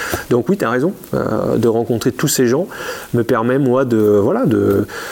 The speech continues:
de, de, de, de partager, de, de, de, de piquer des informations, euh, euh, des bonnes pratiques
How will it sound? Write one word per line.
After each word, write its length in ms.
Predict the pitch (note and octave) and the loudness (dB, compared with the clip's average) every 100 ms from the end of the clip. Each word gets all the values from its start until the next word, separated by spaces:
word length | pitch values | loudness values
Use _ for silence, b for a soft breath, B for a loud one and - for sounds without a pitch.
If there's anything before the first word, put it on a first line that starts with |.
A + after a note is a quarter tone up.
| B B B - | B B B -4
de, 320 | F2 G2+ G2 | -2 2 0
de, 200 | G2 F#2+ | 2 0
de, 760 | G2+ G2+ - - - - - | 2 2 2 2 0 0 0
de 120 | A2 A2 | 0 -2
partager, 840 | - - G2+ G2+ A#2 D3 E3 E3 | -4 -4 -2 2 2 4 4 4
de, 200 | C3 G#2+ | 2 2
de, 180 | G#2+ G#2+ | 2 2
de, 120 | A2 | 2
de 140 | A2+ | 2
piquer 400 | A2+ - A2+ D3 | 0 0 -2 0
des 180 | B2+ A2+ | 2 2
informations, 800 | A2+ G2+ A#2 A#2 G#2+ C3+ C3 B2+ | 0 -2 -2 0 0 0 2 2
euh, 380 | G#2+ G#2 G2+ G#2 G2+ B B B B - | 2 0 -2 -4 -6 B B B B -8
euh, 20 | - - - - A#1 G1+ G1+ - - - - - - | -6 -4 -4 -4 -4 -4 -4 -4 -4 -6 -4 -4 0
des 100 | A#2 | 2
bonnes 160 | A#2+ A#2+ | 2 0
pratiques 420 | A#2+ A3 A3 | -2 -2 -4